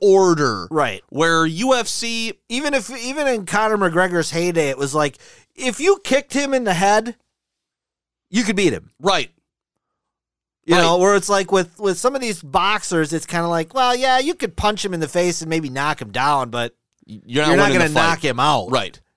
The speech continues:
Speaker 2: You know?
Speaker 1: Right, and that's, and that's also a thing that I, that I miss about boxing is actual K Os.
Speaker 2: Well, when I, when I was a kid, we had H B O and Showtime.
Speaker 1: Mm-hmm.
Speaker 2: And
Speaker 1: So you had fights.
Speaker 2: I loved watching those fights.
Speaker 1: Yeah.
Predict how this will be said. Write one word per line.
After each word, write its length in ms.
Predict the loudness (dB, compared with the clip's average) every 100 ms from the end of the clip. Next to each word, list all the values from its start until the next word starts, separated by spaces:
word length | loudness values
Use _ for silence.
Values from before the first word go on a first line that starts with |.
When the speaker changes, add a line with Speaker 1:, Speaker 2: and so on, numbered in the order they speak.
| _
Speaker 2:
You 140 | -10
know? 280 | -8 -8 -8
Speaker 1:
Right, 120 | -6 -2
and 80 | -2
that's, 180 | -2
and 160 | -2 -2
that's 180 | -2 0
also 360 | 0 0 -2
a 40 | -2
thing 240 | -2 -4
that 120 | -2
I, 220 | -2 -2 -4
that 140 | -2
I 80 | -2
miss 260 | -2 -4 -4
about 260 | -6 -4
boxing 480 | -4 -4 -6 -8 -6
is 220 | -6 -8 -6
actual 440 | -6 -6 -6 -8
K 320 | -8 -8 -6
Os. 300 | -8 -10 -8
Speaker 2:
Well, 240 | -2 -2 -2
when 160 | -2 0
I, 160 | 0
when 220 | 0 0
I 120 | 0 0
was 180 | -2 -4
a 40 |
kid, 520 | -4 -2 -2 -4 -10 _
we 360 | _ -8 -6 -4
had 500 | -6 -6 -6 -8 -8
H 260 | -6 -6 -4
B 120 | -2
O 100 | -2
and 100 | -2
Showtime. 300 | -6 -8 -8 -6 -4 -2
Speaker 1:
Mm-hmm. 200 | -2 -4 -6 _ _ _ _ _ _ _ -12
Speaker 2:
And 360 | -8 -6 -4
Speaker 1:
So 60 | 0
you 60 |
had 120 | 0 0
fights. 200 | 0 2
Speaker 2:
I 200 | 2 0
loved 920 | -4 -8 -8 -2 2 2 0 -4 -16 -10
watching 400 | -4 -4 -4 -8
those 240 | -6 -8 -4
fights. 320 | -2 -2
Speaker 1:
Yeah. 100 | -2